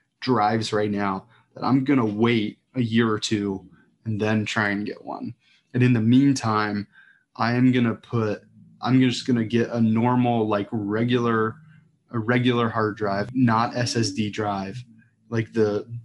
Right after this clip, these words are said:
I don't remember what it's called, the version. Basically, if you have, like, a last gen and you got a, one of those, I'm gonna put one of those in. I'm thinking that's what I'm gonna do. I'm just gonna get one of those, put it in my back, put it in the back of my box,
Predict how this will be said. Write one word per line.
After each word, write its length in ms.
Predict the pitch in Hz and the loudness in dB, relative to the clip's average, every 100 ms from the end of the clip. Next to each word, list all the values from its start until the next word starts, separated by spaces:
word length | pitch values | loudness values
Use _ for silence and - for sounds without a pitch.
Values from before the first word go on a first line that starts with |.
| - | -4
I 80 | - | 0
don't 140 | 170 | 2
remember 340 | 160 147 139 135 | 4 4 4 2
what 120 | 127 | 2
it's 100 | 120 | -2
called, 320 | - 117 110 | -4 -2 -2
the 80 | 110 | -4
version. 640 | 104 113 117 113 113 113 | -2 2 2 2 2 2
Basically, 460 | 117 175 156 151 143 | 4 2 4 4 4
if 80 | 127 | 4
you 140 | 147 | 2
have, 140 | 139 131 | 2 0
like, 140 | 131 | 0
a 80 | 120 | 0
last 320 | 113 117 - | 0 0 0
gen 200 | 123 120 | 0 0
and 140 | 110 | 0
you 80 | 110 | 0
got 220 | 107 107 | -2 -2
a, 200 | 107 104 - _ _ _ - | 0 -2 -6 _ _ _ -6
one 200 | 123 113 | 0 0
of 100 | 107 | 2
those, 480 | 107 107 113 - - _ _ | 2 2 0 -4 -8 _ _
I'm 140 | 131 135 | 0 2
gonna 180 | 123 | 2
put 260 | - 123 - | -2 -4 -4
one 120 | - | -6
of 100 | 110 | -8
those 240 | 120 - - | -10 -8 -4
in. 240 | - 123 - _ _ | -2 -4 -8 _ _
I'm 200 | - 147 | 0 0
thinking 500 | 131 - 185 185 185 | 0 2 2 4 2
that's 220 | 147 139 131 | 2 0 0
what 80 | |
I'm 80 | 123 | 0
gonna 180 | 120 113 | 2 0
do. 100 | 104 | 0
I'm 120 | 104 | -2
just 120 | 110 | -2
gonna 140 | 131 120 | 0 0
get 180 | 117 123 | 2 2
one 120 | 127 | 2
of 80 | 123 | 2
those, 180 | 120 | 0
put 200 | 117 131 | -2 -2
it 60 | 123 | 2
in 80 | 117 | 2
my 120 | 110 | 0
back, 420 | 101 101 101 - | 0 0 -2 -4
put 140 | - 127 | 0 2
it 40 | |
in 60 | 120 | 2
the 80 | |
back 340 | 104 104 104 117 | 0 -2 -2 -4
of 100 | 104 | -4
my 400 | 101 98 95 92 _ _ _ _ - | -2 -2 -4 -8 _ _ _ _ -2
box, 560 | 104 98 - - - | 0 0 -2 -6 -6